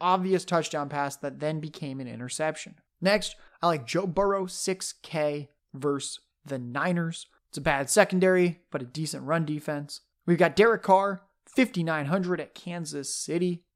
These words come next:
This is a, it's a great spot for him. As I've mentioned several times on this podcast, from work that we have done this past off season, thanks to one of our analytics interns, Neil Gupta, we collaborated, and we found that when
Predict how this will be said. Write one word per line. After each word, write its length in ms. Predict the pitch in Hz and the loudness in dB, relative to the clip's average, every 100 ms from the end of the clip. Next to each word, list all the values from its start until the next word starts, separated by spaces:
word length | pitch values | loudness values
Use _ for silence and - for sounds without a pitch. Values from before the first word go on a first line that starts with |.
| _ | _
This 240 | 165 160 | -4 -2
is 160 | 147 127 | -6 -8
a, 240 | 123 117 - _ | -10 -12 -16 _
it's 100 | - | -14
a 40 | 139 | -8
great 280 | 139 185 180 | 0 0 0
spot 320 | - 165 160 | -2 -2 -2
for 120 | 156 | -6
him. 300 | 147 151 151 _ _ - | -6 -8 -10 _ _ 2
As 160 | 175 185 | 6 8
I've 280 | 185 170 | 8 6
mentioned 600 | 151 165 180 180 160 143 - | 0 0 2 2 -2 -6 -12
several 320 | - 165 131 | -4 -2 -2
times 400 | 127 196 175 170 | -4 -4 -4 -4
on 100 | 160 | -8
this 100 | 165 | -10
podcast, 680 | - - 160 156 165 156 - - _ _ | -10 -6 -6 -6 -10 -10 -12 -18 _ _
from 200 | - 180 | 0 2
work 380 | 147 196 233 - | 10 10 10 6
that 180 | 175 160 | -2 0
we 140 | 175 | 2
have 180 | 185 151 | 2 2
done 520 | 170 170 175 170 165 - | 2 2 2 -2 -6 -14
this 120 | - | -10
past 360 | - 143 139 - - | -6 -6 -6 -8 0
off 260 | 180 185 | 4 4
season, 440 | 185 190 180 170 170 _ _ | 2 -4 -2 -2 -6 _ _
thanks 260 | - 170 143 | -2 -2 -4
to 280 | - 151 131 | -4 -4 -2
one 140 | 147 | -2
of 80 | 139 | -2
our 100 | 139 | -2
analytics 480 | 196 170 160 165 156 | 2 4 4 4 0
interns, 320 | 156 165 143 | -2 -2 -2
Neil 180 | 147 156 | 0 0
Gupta, 420 | 143 165 156 151 | 0 -2 0 0
we 120 | 143 | 0
collaborated, 760 | 139 - 160 156 151 156 151 143 _ _ - | -4 2 4 4 2 2 0 -6 _ _ 0
and 160 | 180 165 | 2 6
we 160 | 196 | 4
found 560 | 175 190 190 175 160 147 - | 4 2 4 4 0 -4 -2
that 400 | 175 185 165 - _ _ | -2 -2 -6 -14 _ _
when 480 | 143 151 196 151 | 2 8 8 6